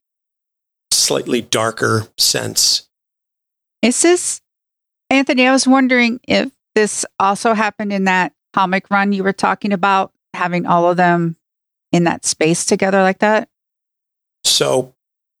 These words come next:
Speaker 1: at the end of the Lemire run, they are able to coalesce and merge together and also defeat Khonshu because they realize that Khonshu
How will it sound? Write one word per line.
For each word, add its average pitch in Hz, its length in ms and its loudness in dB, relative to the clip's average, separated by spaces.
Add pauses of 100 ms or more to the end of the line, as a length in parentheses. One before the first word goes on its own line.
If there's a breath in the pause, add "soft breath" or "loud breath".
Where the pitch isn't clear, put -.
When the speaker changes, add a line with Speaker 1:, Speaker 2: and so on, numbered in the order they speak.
(380)
Speaker 1:
at 131 160 -6
the 131 260 -2
end 160 240 -2
of 117 160 -2
the 127 60 -2
Lemire 110 440 0
run, 104 420 -2 (360)
they 107 560 0
are 113 240 -2
able 110 300 -2
to 104 680 -2 (480)
coalesce 113 880 -2
and 104 640 -4 (680)
merge 107 380 -2
together 110 680 -2 (960)
and 113 200 -4
also 117 360 -2
defeat 110 400 -4
Khonshu 117 520 -2
because 107 280 -4
they 110 100 0
realize 104 460 0
that - 180 -6
Khonshu 104 640 -2